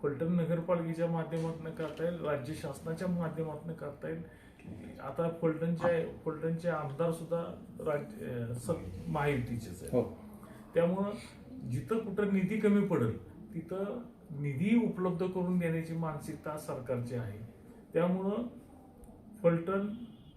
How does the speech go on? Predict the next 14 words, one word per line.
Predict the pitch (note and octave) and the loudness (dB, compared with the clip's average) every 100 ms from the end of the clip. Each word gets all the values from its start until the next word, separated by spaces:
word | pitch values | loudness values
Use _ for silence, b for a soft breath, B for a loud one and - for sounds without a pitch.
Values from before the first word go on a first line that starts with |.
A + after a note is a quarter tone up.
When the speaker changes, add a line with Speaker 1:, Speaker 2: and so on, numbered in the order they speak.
| - | -8
Speaker 1:
स्वच्छ | F3+ F3+ - G3 - | -4 -4 0 0 2
फलटण, | F3+ F#3 F#3 F#3 - - - - - - - - - - - - - | -2 -2 -6 -10 -16 -20 -18 -18 -16 -18 -18 -18 -20 -20 -18 -12 -6
धूळमुक्त | A#2 C#3+ D#3+ D3+ D#3+ - G3+ - | -2 0 2 2 0 0 0 2
फल-, | F#3 D#3+ - - | 2 2 -2 -4
फलटण, | F3 F3+ F#3 F#3+ - - - - - - | -4 -2 -4 -6 -8 -12 -14 -16 -14 -6
खड्डेमुक्त | - A#2+ A#2+ D3 C#3+ C3 - F#3 | -2 0 0 0 -2 -4 -2 0
फलटण | F#3 E3 F3 F3 - - - - - - - - - | 2 2 0 -2 -6 -12 -16 -16 -18 -18 -18 -16 -4
करण्याचा | D#3+ C#3+ C#3+ D#3 | -2 0 0 -2
प्रयत्न | D3+ D#3+ D#3+ D#3+ | -2 2 2 0
आमच्याकडनं | E3 C#3 A#2+ A#2+ A#2 A2+ | -2 -2 -2 0 0 -2
होणार | F#2 - | -4 -6
आहे. | - - - D3+ | -8 -8 4 8
Speaker 2:
यासोबत | F#3 G#3 G#3 F3 | 10 10 10 10
दहशतमुक्त | D#3+ D3 F3+ A3+ G#3 F#3+ | 10 10 12 10 10 8